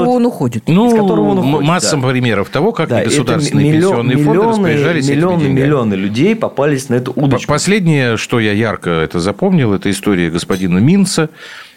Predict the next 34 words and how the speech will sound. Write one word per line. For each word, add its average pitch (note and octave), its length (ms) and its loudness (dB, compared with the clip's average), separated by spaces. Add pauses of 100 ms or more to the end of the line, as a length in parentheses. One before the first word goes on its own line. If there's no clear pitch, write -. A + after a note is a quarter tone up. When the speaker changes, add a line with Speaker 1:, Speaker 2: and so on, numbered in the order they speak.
Speaker 3:
который G2 340 -2
уехал G2+ 420 0
вместе E2+ 360 -2
с - 60 -4
семьей, D3 560 0 (500)
когда, A#2 480 0
э, G#2 160 0
комментарий G#2+ 460 -2
был, G2 160 0
"у C#3+ 60 2
него D3+ 200 2
возникли", C#3 640 -2 (340)
как C3 120 -4
же C#3 100 2
это C3 140 -6
говорили B2 420 0
тогда E2 260 -6
по G2+ 140 -6
радио-то, D#2 400 -2
у F#2+ 60 2
него A#2+ 200 2
возникли C3+ 560 0 (460)
сложности D3 1000 0
Speaker 1:
Трудности, B2+ 360 0
Speaker 3:
или A2+ 120 2
Speaker 1:
сложности. - 80 -8
Speaker 3:
трудности, D3 640 0
трудности, A#2 540 0
да, F#2 160 0
с - 100 -8
ведением B2 480 0
бизнеса. C2 420 -4
Speaker 1:
Так C3+ 160 -4
вот, G#2+ 160 0